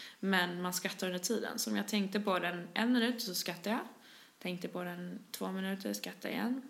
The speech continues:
Och sen så lite kort, lite längre intervall. Men jag var ju tvungen att tänka på den i en kvart. Eh, vilket såklart var fruktansvärt, men också tar udden av det.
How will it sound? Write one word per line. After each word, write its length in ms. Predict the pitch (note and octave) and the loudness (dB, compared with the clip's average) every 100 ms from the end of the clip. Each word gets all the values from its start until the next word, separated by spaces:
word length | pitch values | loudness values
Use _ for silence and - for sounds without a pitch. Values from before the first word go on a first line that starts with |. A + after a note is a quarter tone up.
| - | -10
Och 120 | F#3+ | -6
sen 180 | F#3+ G3+ | -4 -4
så 100 | - | -4
lite 280 | F#3 - - | -4 -6 -8
kort, 180 | F#3 - | -12 -6
lite 260 | F#3+ F#3 F#3 | -2 -2 -2
längre 240 | F#3 F3+ | -4 -2
intervall. 460 | E3+ E3+ F#3 F#3+ - | -2 -2 -2 -2 0
Men 160 | G3 F#3+ | 0 0
jag 100 | F#3+ | 0
var 60 | |
ju 60 | G3 | 0
tvungen 340 | - G#3 G3 | 2 2 2
att 100 | G3+ | 2
tänka 320 | G#3+ G3 G#3 | 2 4 4
på 120 | G3+ - | 2 0
den 160 | - | -2
i 40 | F3 | -4
en 80 | |
kvart. 400 | E3+ F#3 - - - - - - - - _ | -4 -6 -6 -10 -12 -14 -18 -18 -20 -20 _
Eh, 100 | - D2+ C#2+ - - - | -4 -4 -6 -10 -14 -8
vilket 440 | G#3 G#3 G#3+ G#3 | 0 2 2 2
såklart 380 | - G#3 G#3 G3 | 2 2 2 0
var 60 | F#3 | -2
fruktansvärt, 1040 | - G#3 - F3+ F3 - G#3+ - - - - | 0 0 0 -2 0 2 2 2 -2 -6 -2
men 320 | A3 G#3+ G#3 | 0 4 4
också 240 | G3 - | 2 0
tar 180 | G3 F#3 | -2 0
udden 320 | - G#3+ F#3+ | 2 2 0
av 120 | F#3 F#3+ | -2 -4
det. 120 | G#3 | -6